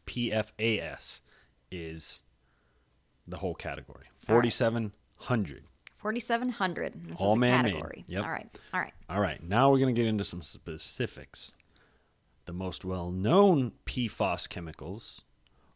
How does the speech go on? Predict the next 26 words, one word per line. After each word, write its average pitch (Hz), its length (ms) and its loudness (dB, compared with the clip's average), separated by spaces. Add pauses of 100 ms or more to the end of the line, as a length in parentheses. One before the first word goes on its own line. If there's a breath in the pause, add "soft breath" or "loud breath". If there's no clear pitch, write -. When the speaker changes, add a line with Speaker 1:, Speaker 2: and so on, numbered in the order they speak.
(160)
Speaker 1:
are 82 360 -4 (500)
perfluorooctane 110 2250 2 (220)
sulfonic 92 880 -4 (140)
acid, 92 520 -2 (840)
P - 380 0
fos. 92 680 -4 (1160)
You 90 80 -10
want 82 100 -8
me 87 60 -6
to - 60 -10
say 95 100 -2
that 95 100 -2
one 95 100 -4
again? 113 300 -2 (160)
Speaker 2:
Yep. 185 440 2 (380)
<laughs> 698 400 -8
Speaker 1:
You're 113 320 6
really 123 560 4
trying 131 360 4
me 127 100 2
with 123 120 0
these 120 180 -2
fucking 110 360 -4
words. 107 340 0
I 113 140 4
practiced, 123 680 2